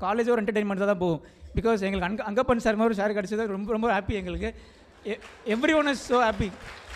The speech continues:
அவர் முகத்துல பாருங்க, எவ்வளவு ஹாப்பியா இருக்காரு. யாருமே வந்து இந்த கோ-, கோவமே பார்க்க மாட்டாங்க. அவங்களோட இன்னொரு சைடு இருக்கு. உங்களை திட்டுறாங்க அப்படின்னா, அவங்க இன்னொரு சைடு இருக்கு. இப்போ அன்னைக்கு என்ன சார் என்னை திட்டிருப்பாரு. அந்த திட்டினதால தான் இப்போ வந்து இங்க நின்னுட்டு இருக்கேன் நான். இல்லைன்னா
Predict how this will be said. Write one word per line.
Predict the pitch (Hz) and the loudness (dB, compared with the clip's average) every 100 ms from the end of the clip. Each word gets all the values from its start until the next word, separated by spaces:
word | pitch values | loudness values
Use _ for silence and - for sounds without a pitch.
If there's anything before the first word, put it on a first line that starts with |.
| - - 202 | -16 -10 -4
அவர் | 208 233 | 2 4
முகத்துல | 262 262 226 | 6 6 4
பாருங்க, | 220 | 2
எவ்வளவு | 214 208 | 2 0
ஹாப்பியா | 202 226 | 0 0
இருக்காரு. | 190 175 - - - - - - 202 | -2 -6 -10 -20 -20 -20 -16 0 6
யாருமே | 247 269 277 277 | 8 8 6 4
வந்து | 247 269 311 277 - - 233 | 4 2 2 -2 -16 -14 -8
இந்த | 190 | -2
கோ-, | 247 269 269 - - | 2 2 0 0 6
கோவமே | 262 269 277 233 | 6 8 4 4
பார்க்க | 226 220 | 2 2
மாட்டாங்க. | 196 165 180 | 0 0 0
அவங்களோட | 196 220 214 | 0 2 2
இன்னொரு | 269 254 | 2 2
சைடு | 208 185 | 0 0
இருக்கு. | 170 170 | -2 -2
உங்களை | 190 185 | 0 -2
திட்டுறாங்க | 208 269 254 247 | 0 2 2 0
அப்படின்னா, | 202 208 262 - - - - | 0 -2 -2 -4 -16 -20 -6
அவங்க | 185 202 | -2 2
இன்னொரு | 233 247 | 2 2
சைடு | 214 202 | 0 0
இருக்கு. | 180 190 | -2 0
இப்போ | 226 226 226 - - 185 | 0 0 -2 -12 -2 0
அன்னைக்கு | 214 233 | 4 4
என்ன | 220 | 4
சார் | 240 254 | 2 0
என்னை | 226 | 0
திட்டிருப்பாரு. | 220 254 202 165 156 - - - 185 | 0 0 0 0 -2 -14 -14 -6 -4
அந்த | 202 196 | -2 -2
திட்டினதால | 220 277 254 226 | -4 -2 -2 -2
தான் | 247 | -4
இப்போ | 233 214 | -4 -2
வந்து | 220 | -2
இங்க | 208 202 | 0 0
நின்னுட்டு | 214 190 | 0 0
இருக்கேன் | 165 147 | 0 0
நான். | 139 180 - - - | 0 -2 -4 -6 -6
இல்லைன்னா | 196 214 | -4 -2